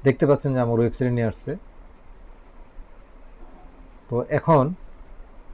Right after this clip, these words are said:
এই, এটা কিন্তু হান্ড্রেড পার্সেন্ট ইনডেক্স, মানে হান্ড্রেড পার্সেন্ট এপো। দেখেন আমি কিন্তু log, এই যে টপ রাইট কর্নার দেখেন, আমি কিন্তু log in নাই এখন। এই ওয়েবসাইটে আমি log in করা না, তারপরেও কিন্তু দেখতে পাচ্ছেন যে আমার ওয়েবসাইট, আমার প্রোফাইল,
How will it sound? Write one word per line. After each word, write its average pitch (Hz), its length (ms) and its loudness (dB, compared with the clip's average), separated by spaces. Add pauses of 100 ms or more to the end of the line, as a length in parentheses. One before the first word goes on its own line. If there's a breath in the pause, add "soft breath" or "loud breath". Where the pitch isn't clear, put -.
(680)
এই, 156 60 8 (380)
এটা 156 180 4
কিন্তু 160 200 4
হান্ড্রেড 151 300 6
পার্সেন্ট 156 320 4 (180)
ইনডেক্স, 117 340 8 (280)
মানে 120 160 0 (120)
হান্ড্রেড 139 280 6
পার্সেন্ট 165 280 2
এপো। 110 160 0 (200)
দেখেন 156 280 4
আমি 135 140 2
কিন্তু 139 240 2
log, 127 160 8
এই 135 80 4
যে 131 40 4 (100)
টপ 135 180 2
রাইট 139 140 4
কর্নার 139 220 2
দেখেন, 143 200 2
আমি 131 100 -2
কিন্তু 127 220 2
log 117 180 8
in 139 60 4 (200)
নাই 117 120 4 (100)
এখন। 90 160 -8 (1160)
এই 147 100 12
ওয়েবসাইটে 147 440 8
আমি 131 160 4
log 113 200 8
in 139 120 4
করা 107 220 6
না, 85 60 -10 (240)
তারপরেও 131 400 4
কিন্তু 143 220 0 (300)
দেখতে 123 220 0
পাচ্ছেন 117 260 2
যে 127 100 4
আমার 113 180 2
ওয়েবসাইট, 113 440 2 (140)
আমার 113 220 0
প্রোফাইল, 113 380 2